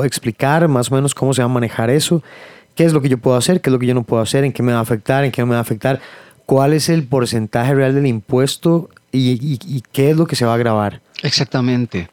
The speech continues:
Speaker 1: ¿Verdad? Porque nos van a grabar, pero hasta la sombra.
Speaker 2: No, no, no, no, no. También, ¿sabe qué, Edgar? Yo también quiero saber cosas, por ejemplo,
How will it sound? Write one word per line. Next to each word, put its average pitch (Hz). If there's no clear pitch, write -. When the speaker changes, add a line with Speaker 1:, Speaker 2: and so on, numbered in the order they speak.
Speaker 1:
¿Verdad? 120
Porque 117
nos 107
van 117
a -
grabar, 139
pero 147
hasta 117
la 107
sombra. 123
Speaker 2:
No, 240
no, 240
no, 233
no, 226
no. 185
También, 127
¿sabe 151
qué, 170
Edgar? 123
Yo 123
también 143
quiero 147
saber 131
cosas, 131
por -
ejemplo, 113